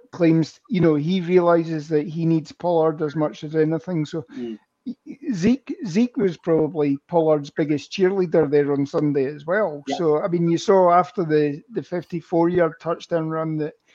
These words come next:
Speaker 1: Zeke was, Zeke was the first one to meet him off the field as well. And, you know, and you saw the guys walking back to the locker room and Zeke's, you know, arm in arm with Tony and all that sort of stuff. So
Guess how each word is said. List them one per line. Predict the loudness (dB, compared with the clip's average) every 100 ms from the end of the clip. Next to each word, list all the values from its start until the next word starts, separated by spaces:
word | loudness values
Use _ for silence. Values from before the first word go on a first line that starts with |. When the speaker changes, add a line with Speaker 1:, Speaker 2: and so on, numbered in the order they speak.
| _ _ -4
Speaker 1:
Zeke | -2 -2 -4
was, | -6 -4 -4 -4
Zeke | -2 -2 -2
was | -6 -6
the | -2
first | 2 2 2
one | 0
to | 0 -2
meet | -2 -2
him | -2
off | -2 -2
the | -12
field | -4 -2 -2 -4 -6
as | -6 -2
well. | 0 2 2 0
And, | 0 -2 -2 -6 _ _ _ _ -8
you | 0
know, | 2 2 0 0
and | 2 2 0 -2 -8 -10
you | -6
saw | -2 0
the | 2
guys | 4 2 2
walking | 0 0 0 -2
back | 0 -2
to | -4
the | -4
locker | -2 -2 -4
room | -4 0 0
and | 0 -2
Zeke's, | -4 -8 -8 -18 -18 -20 -20 -10
you | -4
know, | 0 4
arm | 4 4 2
in | 2
arm | 2 2
with | 0 -2 _
Tony | -4 -2 0 0 0 0
and | 0 0 -2 -4
all | -6 -6
that | -8 -10
sort | -16
of | -14
stuff. | -12 -12 -12
So | -14